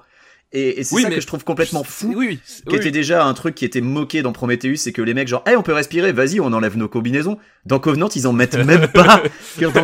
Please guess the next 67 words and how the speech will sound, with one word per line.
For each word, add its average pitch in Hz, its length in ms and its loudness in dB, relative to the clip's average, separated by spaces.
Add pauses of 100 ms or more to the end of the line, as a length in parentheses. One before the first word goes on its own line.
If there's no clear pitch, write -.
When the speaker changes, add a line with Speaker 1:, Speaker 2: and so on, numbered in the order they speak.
Speaker 1:
Covenant, 196 320 6
de 165 180 4
base, 180 260 4
tu 180 100 2
fais, « 180 100 4
Oh, 220 120 6
c'est 202 120 0
respirable, 170 400 2
bon, 160 100 2
bah, 151 100 4
on - 20 2
va 117 100 2
sortir 131 300 0
à 147 100 4
poil, 190 200 4
on 131 60 -4
s'en 127 140 -8
fout. » - 180 -14 (580)
C'est 98 380 0
dingue 302 340 2
quand 165 140 -2
même, 151 200 -2 (120)
et 120 60 -2
ils 123 80 -2
se - 80 -10
font 156 80 -6
Speaker 2:
Surtout 147 240 0
Speaker 1:
niquer 214 100 2
Speaker 2:
en 190 40 4
plus, 285 60 4
Speaker 1:
pareil. 208 200 2
Speaker 2:
c'est, - 0 -
c'est 165 160 0
censé, 185 260 -6
c'est - 120 -6
des 151 80 0
scientifiques, 170 460 -8
c'est-à-dire 165 260 -10
que - 40 -16
ce, - 140 -16
ce - 160 -12
sont 180 180 -10 (300)
des 123 80 -2
personnages 151 420 -6
qui 143 80 -14
sont - 100 -14
censés 175 260 -8
avoir 180 200 -2
les 127 80 -4
connaissances 175 560 -6 (320)
techniques 214 420 -8
et 147 80 -8
scientifiques 175 540 -6
pour 135 220 -4
répondre 214 400 -2
à 139 80 -6
ce 147 120 -8
genre 165 120 -4
de 147 80 -4
problématiques. 131 440 -8
Speaker 1:
Dans 139 80 0
Prometheus, 151 460 -4
c'est 160 120 -4
des 135 100 -2
scientifiques. 135 440 -8
Dans 123 140 -2
Covenant, 151 420 -4